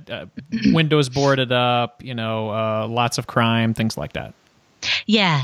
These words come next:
Speaker 2: exactly.
Speaker 1: Okay.
Speaker 2: So a Class C neighborhood is really, you know, there, there are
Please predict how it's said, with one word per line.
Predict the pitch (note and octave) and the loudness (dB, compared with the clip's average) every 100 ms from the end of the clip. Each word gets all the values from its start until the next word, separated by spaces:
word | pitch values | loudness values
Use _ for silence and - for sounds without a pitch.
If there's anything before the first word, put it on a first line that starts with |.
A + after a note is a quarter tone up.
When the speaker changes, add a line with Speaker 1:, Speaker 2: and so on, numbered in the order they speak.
| - | -2
Speaker 2:
exactly. | G3 E3 F3+ E3+ - F#2 D#3 - | -4 0 2 0 -2 -10 -12 -14
Speaker 1:
Okay. | A2+ - | -16 -6
Speaker 2:
So | D4 | 0
a | F4+ | 0
Class | - G#4+ B4 | 0 2 2
C | - - D4+ | 0 -4 0
neighborhood | A3+ F#3 E3+ F3 E3 | 0 0 2 2 4
is | F3 E3+ G#3+ | 2 0 2
really, | B3+ A#3+ | 2 2
you | G3+ - A#3+ | 2 2 2
know, | A#3 | 4
there, | A3 C4 A#3 | 2 2 0
there | - B3+ D#4 | 0 0 2
are | C#4 B3 A3+ | 4 4 2